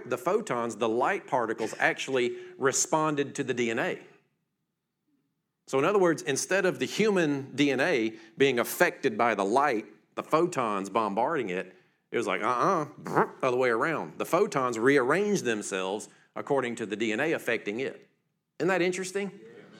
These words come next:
Speaker 1: Created world, which everything is kind of light frequency, responded to the very presence of human life.
Speaker 2: Amen.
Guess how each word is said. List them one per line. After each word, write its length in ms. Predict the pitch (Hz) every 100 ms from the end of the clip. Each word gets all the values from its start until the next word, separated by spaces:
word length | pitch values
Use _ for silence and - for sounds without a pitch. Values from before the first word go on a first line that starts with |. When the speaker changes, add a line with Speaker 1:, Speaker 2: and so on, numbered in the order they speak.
| - - _
Speaker 1:
Created 640 | - - 170 160 196 220 180
world, 380 | 180 196 135
which 180 | 123 127
everything 380 | 143 175 151 139
is 100 | 123
kind 200 | - 135
of 80 | 101
light 500 | 98 117 113 95 - - _ _ _ _
frequency, 800 | - 139 131 120 - 90 87 - _ _ _ _ _
responded 800 | - 147 - - 190 220 214 151 147
to 100 | 143
the 80 |
very 220 | 117 165 175
presence 640 | - - 202 180 120 117
of 120 | 120
human 720 | - - 180 170 120 110 110 - - - - - _ _ _
life. 520 | - 131 95 65 - - _ _ _
Speaker 2:
Amen. 1160 | 107 117 110 107 101 _ _ _ _ _ - 107